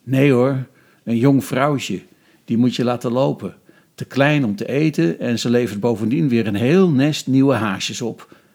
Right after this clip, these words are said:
Ja, Gregor, een jager is ook een soort ecologist." En hij keek schuin opzij,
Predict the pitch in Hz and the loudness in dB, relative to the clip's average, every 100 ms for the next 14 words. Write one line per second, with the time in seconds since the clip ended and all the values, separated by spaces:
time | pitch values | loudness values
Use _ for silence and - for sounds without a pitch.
0 | _ _ _ - 143 151 131 135 117 117 | _ _ _ -4 -2 0 0 0 0 -2
1 | 110 123 147 - - _ _ 123 117 143 | 0 0 -2 -6 -18 _ _ -4 0 0
2 | 165 - 123 131 131 127 - 185 180 160 | -2 -4 -8 -4 -4 -6 0 2 2 0
3 | 113 - 127 120 - - 135 - 120 123 | -6 -4 -4 -4 -8 -8 -6 -2 -2 0
4 | 107 160 147 - - - _ _ _ _ | -2 -4 -8 -12 -18 -20 _ _ _ _
5 | _ _ _ _ _ - 107 104 101 107 | _ _ _ _ _ -8 -4 -4 -4 -4
6 | - - 123 113 104 - 120 120 123 | -4 -2 0 0 -2 0 0 2 -2